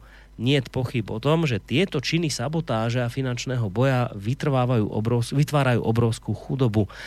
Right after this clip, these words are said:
ale tá nebola len výsledkom vládnucej politiky, bol to výsledok zásahu na menových trhoch špekulantmi, ktorí generujú hyperinfláciu a to je niečo, čo je dobre známe. Ak chcete zničiť krajinu, zničíte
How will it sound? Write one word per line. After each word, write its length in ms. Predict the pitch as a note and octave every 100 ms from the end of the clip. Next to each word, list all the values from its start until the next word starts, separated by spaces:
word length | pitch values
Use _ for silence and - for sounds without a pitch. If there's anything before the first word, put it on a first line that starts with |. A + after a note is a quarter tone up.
| - -
ale 240 | D#2+ G2
tá 400 | - C#3+ E3 D#3
nebola 480 | C3 C3 B2+ C3+ B2 A2+
len 80 |
výsledkom 640 | G#2+ A2+ C3 C#3+ C3 B2 A2+
vládnucej 560 | A2+ A#2+ B2+ C#3+ A#2+
politiky, 560 | G2+ A2 B2 B2 D#3 C3+
bol 160 | A#2 A#2
to 80 |
výsledok 560 | G2 A#2+ D3 D#3+ A#2+ A2
zásahu 800 | G2 A2 C3 D#3+ - C#3 C#3 C3 - - -
na 160 | G#2 G#2
menových 560 | A#2 F3+ F3+ D3 B2 -
trhoch 320 | C3 B2+ A#2+
špekulantmi, 880 | F3 - C#3+ C#3+ B2+ B2 B2 C3+ D3+ - - -
ktorí 320 | - - A#2+ G#2+
generujú 640 | G2 D3 D3+ C#3+ B2 A2+ G2+
hyperinfláciu 880 | C#3 D3 D#3+ D#3+ D3 D3+ - D3 A2
a 80 |
to 80 | A#2
je 80 | C#3+
niečo, 480 | G#2 A2+ D#3 E3 D3
čo 160 | -
je 80 | A2+
dobre 320 | A2+ B2 A#2
známe. 400 | G2+ A#2 C3 C3+
Ak 160 | E2+ A2+ - -
chcete 240 | - F#3+
zničiť 480 | F3+ D#3 D3+ D3+ -
krajinu, 400 | C3+ B2+ A#2 A2+ - - -
zničíte 560 | F#2 A#2 A#2 A2+ -